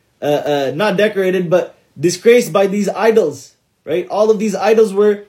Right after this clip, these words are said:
placed into the Kaaba and around the Kaaba, on top of the Kaaba, and that was their worship. So he sends Bilal radiallahu ta'ala anhu on top of the Kaaba, and he tells him, "Call the adhan for Dhuhr."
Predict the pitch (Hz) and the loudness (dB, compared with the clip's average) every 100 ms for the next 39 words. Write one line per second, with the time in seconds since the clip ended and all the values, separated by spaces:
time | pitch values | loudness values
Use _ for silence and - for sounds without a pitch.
0 | _ 202 220 226 214 208 208 196 208 208 | _ 0 2 0 -6 -4 -4 -4 -4 -2
1 | 202 185 175 196 208 196 202 190 185 165 | 0 0 0 -2 -4 -4 -4 -2 -4 -4
2 | 220 214 185 196 208 196 226 226 - _ | -6 -6 -8 -6 -2 0 0 -2 -10 _
3 | _ _ _ - 185 190 196 214 196 196 | _ _ _ -6 0 2 4 4 2 4
4 | 220 226 196 - 196 185 180 233 208 170 | 4 2 -2 -8 -6 -6 -6 -4 -4 -4
5 | 196 214 208 190 202 202 202 196 196 196 | -4 -2 -4 -4 -4 -2 -2 -2 -2 0
6 | 202 190 175 196 202 - - _ _ _ | -2 -4 -4 -4 -2 -4 -8 _ _ _
7 | _ _ _ _ 170 180 196 202 208 180 | _ _ _ _ -2 0 0 0 0 0
8 | 160 - 202 226 220 185 185 202 226 208 | 0 -2 0 0 0 -4 -6 -2 -2 0
9 | 214 208 214 208 185 180 208 214 - 208 | -2 -2 0 2 0 0 0 -2 0 0
10 | 202 - 165 202 151 104 | 0 -2 -4 -2 -2 -6